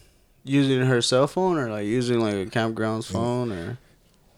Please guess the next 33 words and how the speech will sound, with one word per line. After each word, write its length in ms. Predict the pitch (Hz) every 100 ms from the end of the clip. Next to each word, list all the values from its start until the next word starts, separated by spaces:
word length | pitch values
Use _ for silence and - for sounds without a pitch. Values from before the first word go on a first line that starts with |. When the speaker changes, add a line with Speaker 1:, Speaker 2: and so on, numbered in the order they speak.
| -
Speaker 2:
You 100 | 104
know, 100 | 98
somebody 380 | 98 101 101 101
got 160 | 98
a 20 |
s-, 240 | 92 - - - 101 - _ _ _
a 60 | -
landline 600 | 87 90 95 104 101 104
phone 400 | - 104 110 113
at 160 | 101 90
a 60 | 82
campground. 680 | - 104 98 107 107 120 - -
Speaker 1:
<sighs> 200 | - -
I 80 | -
mean, 220 | 92 71
you 180 | 69 104
right. 300 | 64 52 50 - _ _ _ _ _ _ _ _ _ _ _ _ -
I 120 | 131
just 180 | 139 127
thought 200 | 123 117
maybe 260 | 113 110 110
that 100 | 107
was, 160 | 104
like, 160 | 107 104
an 80 | 87
emergency 600 | 71 76 101 90 - 98
line, 420 | 90 98 95 98
but 320 | 87 82 - _ -
Speaker 2:
This 200 | 110 98
is 80 | 107
two 160 | - 104
thousand 300 | 107 101 101
fifteen. 500 | 107 101 107 104